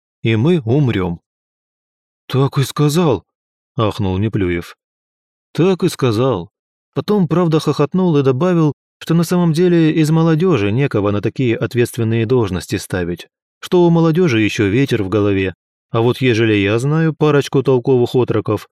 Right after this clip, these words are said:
то почему бы мне их в помощники не взять, замену себе достойную не подготовить?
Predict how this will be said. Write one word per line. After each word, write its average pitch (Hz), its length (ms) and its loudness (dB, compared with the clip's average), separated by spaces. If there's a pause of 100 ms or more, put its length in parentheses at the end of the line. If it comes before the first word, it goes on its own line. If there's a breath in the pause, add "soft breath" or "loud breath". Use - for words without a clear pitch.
(280)
то 107 260 -2
почему 139 340 -2
бы 170 100 2
мне 151 280 2
их 135 100 -4
в - 60 -20
помощники 127 540 -4
не 92 140 -2
взять, 139 320 -2 (220)
замену 160 480 0
себе 107 260 -2
достойную 104 560 -2
не 107 100 -2
подготовить? 104 680 -4